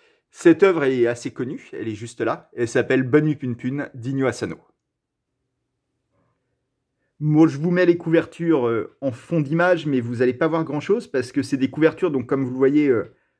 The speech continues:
monochromes, euh, qui sont en fait en relief. Là, vous pouvez deviner, par exemple, sur celle-là, la verte, euh, un Punpun, le personnage principal qui est là,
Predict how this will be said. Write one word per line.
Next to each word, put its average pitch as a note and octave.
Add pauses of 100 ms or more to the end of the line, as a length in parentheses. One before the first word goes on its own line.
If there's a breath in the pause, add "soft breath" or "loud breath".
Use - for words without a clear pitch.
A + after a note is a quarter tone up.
(120)
monochromes, E3+ (540)
euh, B2
qui B2
sont F#3
en E3+
fait F#3+
en C#3+
relief. D#3+ (140)
Là, D3+
vous D3
pouvez D#3
deviner, F3+
par D3+
exemple, C#3
sur A#2
celle-là, C#3+
la B2
verte, C3+ (560 soft breath)
euh, A#2+
un A#2
Punpun, D3+
le B2
personnage B2
principal C#3+
qui C3
est B2
là, E3+